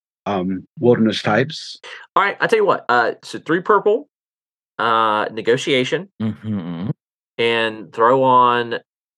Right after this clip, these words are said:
Speaker 2: two boost die. 'Cause
Speaker 1: Let's
Speaker 2: I
Speaker 1: do
Speaker 2: think,
Speaker 1: that.
Speaker 2: I think both of those would be, basically, this is a new revenue opportunity as well that you're offering them. Three purple, two blue.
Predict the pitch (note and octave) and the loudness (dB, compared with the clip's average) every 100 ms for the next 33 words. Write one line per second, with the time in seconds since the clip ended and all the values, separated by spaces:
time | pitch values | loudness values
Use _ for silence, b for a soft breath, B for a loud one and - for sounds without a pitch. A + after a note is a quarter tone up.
0 | - _ - _ - C#3+ C3+ C3 A2+ A2 | -20 _ -20 _ 2 4 4 0 -2 -2
1 | G2+ - C#2+ - - _ _ _ _ _ | -2 -4 -6 -6 -18 _ _ _ _ _
2 | - G2 A2 B2+ A#2+ G#2 G#2 - A#2 E3 | -12 -6 -2 -2 -4 -14 -8 -6 -4 0
3 | B2+ G2+ F#2+ F2+ F2 - D2+ E2+ E2 D#2 | 2 4 4 2 2 -4 -8 -8 -6 -10
4 | D#2+ _ _ _ - G#2+ C3 C#3 B2+ A2 | -14 _ _ _ -2 0 0 0 -2 0
5 | A2 G#2 G2 F#2+ F#2 G2 G2+ G2 F#2+ F2+ | -2 0 0 0 -2 -4 -2 -2 -4 -8
6 | _ _ _ _ _ - F2+ G2 F2+ F2 | _ _ _ _ _ -2 2 2 2 -4
7 | E2 D#2 E2 D#2 D#2+ F2 D#2+ C#2+ C#2+ C#2 | -6 -2 -2 -2 -6 -6 -10 -12 -16 -16
8 | D2 D2+ C#2+ - _ D#2+ C#2 B1+ D2 - | -10 -10 -10 -20 _ -10 -8 -6 -8 -10
9 | B1+ - - _ _ _ _ _ _ _ | -18 -20 -20 _ _ _ _ _ _ _
10 | D3+ F#3+ F3+ D3+ D#3+ D3 D3 C#3+ _ _ | 0 2 2 0 4 2 2 -4 _ _
11 | _ _ - D3+ B2 F#2+ D#2+ D#2 | _ _ 2 2 4 2 0 -4